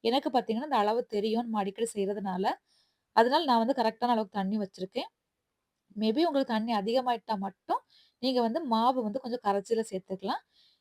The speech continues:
எனக்கு பாத்தீங்கன்னா, இப்ப உருண்டைகள் எல்லாமே வெந்துருச்சு. நல்லா பொங்கி வருது.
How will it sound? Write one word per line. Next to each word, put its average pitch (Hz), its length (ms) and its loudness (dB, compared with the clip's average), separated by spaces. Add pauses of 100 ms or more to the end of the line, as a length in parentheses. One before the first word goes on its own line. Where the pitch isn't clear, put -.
(140)
எனக்கு 294 220 2
பாத்தீங்கன்னா, 254 360 2
இப்ப 247 120 -2
உருண்டைகள் 254 440 2
எல்லாமே 214 400 0
வெந்துருச்சு. 208 640 -4
நல்லா 220 360 0
பொங்கி 220 360 -6
வருது. 202 280 -2